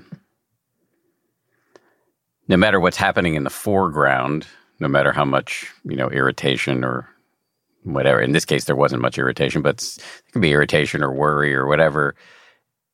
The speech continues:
Relaxing back into the witnessing of whatever's coming up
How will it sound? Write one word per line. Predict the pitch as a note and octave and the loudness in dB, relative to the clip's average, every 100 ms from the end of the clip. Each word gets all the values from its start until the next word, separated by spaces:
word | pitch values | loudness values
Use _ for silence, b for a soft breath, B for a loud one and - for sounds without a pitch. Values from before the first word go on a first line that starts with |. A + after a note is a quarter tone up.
| _ _ _ _ | _ _ _ _
Relaxing | E2 D#2 G2+ - G2 C#2+ | 4 4 4 2 -2 2
back | F2 E2+ | 2 2
into | - E2 D2+ - D#2+ D2 D2 C#2+ - _ _ _ _ _ _ _ _ _ _ _ _ _ _ _ _ _ _ _ _ _ _ _ _ _ _ _ _ _ _ _ _ _ _ _ _ _ _ _ _ | -2 -4 -4 -4 -4 -2 -4 -6 -10 _ _ _ _ _ _ _ _ _ _ _ _ _ _ _ _ _ _ _ _ _ _ _ _ _ _ _ _ _ _ _ _ _ _ _ _ _ _ _ _
the | E2 | 0
witnessing | D2 F#2 E2 - E2 C#2+ | 4 2 2 0 2 2
of | C2+ | 2
whatever's | D2 D#2 C#2+ C2 | 2 2 0 -4
coming | - C2+ C#2 | -2 -2 2
up | F2 D2 - | 2 2 -2